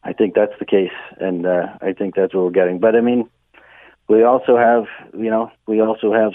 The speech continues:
some clients who are, who are simply using their existing footprint, uh, you know, fit outs that we've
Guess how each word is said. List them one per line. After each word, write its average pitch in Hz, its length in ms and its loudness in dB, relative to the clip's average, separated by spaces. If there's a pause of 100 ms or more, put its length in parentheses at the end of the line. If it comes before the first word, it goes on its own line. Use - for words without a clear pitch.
some 107 180 -2
clients 110 440 0
who 104 180 -4
are, 101 280 0 (1120)
who 107 120 2
are 104 160 2 (160)
simply 113 340 0
using 110 600 0
their 107 160 2
existing 113 420 -4
footprint, 120 640 -2 (100)
uh, 98 420 0 (200)
you 113 160 -2
know, 107 240 -2 (220)
fit 107 120 2
outs 107 220 0
that 101 100 -6
we've 98 220 -6